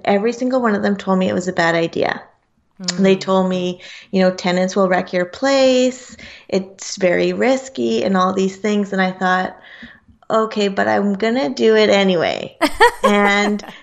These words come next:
Speaker 1: once I ran into some hiccups and had some questions, I also felt like I had nobody to ask
Speaker 2: Hmm.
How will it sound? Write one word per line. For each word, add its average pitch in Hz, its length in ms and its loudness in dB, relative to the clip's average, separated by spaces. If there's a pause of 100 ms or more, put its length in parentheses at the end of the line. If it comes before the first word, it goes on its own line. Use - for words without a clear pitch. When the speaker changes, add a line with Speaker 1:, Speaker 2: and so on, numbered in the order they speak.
(120)
Speaker 1:
once 233 380 0
I 330 100 4
ran 240 300 0
into 226 240 -4
some 208 240 -6
hiccups 208 640 -2
and 214 120 0
had 214 200 0
some 190 180 -4
questions, 208 680 -2
I 202 140 2
also 233 400 0
felt 220 180 0
like 208 180 -2
I 220 60 -2
had 196 160 0
nobody 190 400 2
to - 240 -4
ask - 520 -6
Speaker 2:
Hmm. 190 240 -14